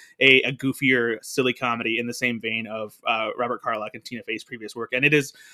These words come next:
laugh out loud funny. Bobby Moynihan is especially hilarious in this. Uh, it also st-, um, uh, stars Holly Hunter, and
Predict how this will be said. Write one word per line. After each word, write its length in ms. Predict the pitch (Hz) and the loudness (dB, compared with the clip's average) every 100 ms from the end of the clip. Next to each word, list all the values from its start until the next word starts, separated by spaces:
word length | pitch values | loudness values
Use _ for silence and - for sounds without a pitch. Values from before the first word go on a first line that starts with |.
| - _ | -20 _
laugh 300 | - 180 190 | 8 10 12
out 140 | 175 143 | 10 8
loud 180 | 139 127 | 6 4
funny. 240 | 147 131 | 0 2
Bobby 260 | 135 147 147 | 4 4 4
Moynihan 460 | 135 139 127 131 | 4 0 2 -2
is 60 | 120 | -2
especially 480 | 117 - 127 131 127 | -6 -4 -4 -2 -2
hilarious 420 | 127 123 123 - | 2 4 2 0
in 80 | 127 | -2
this. 240 | 123 123 _ _ _ | -2 -2 _ _ _
Uh, 140 | 127 123 | 4 6
it 60 | |
also 240 | 135 131 135 | 4 2 -2
st-, 260 | - 147 135 | -2 0 2
um, 480 | 135 127 120 110 - _ - | 2 0 -2 -8 -14 _ -6
uh, 400 | 120 120 113 110 - | -2 -2 -2 -6 -8
stars 280 | - 135 120 | 0 0 2
Holly 180 | 139 120 | 0 -2
Hunter, 480 | 143 143 143 139 - | -2 0 2 2 2
and 400 | 131 123 120 127 | 2 2 0 -6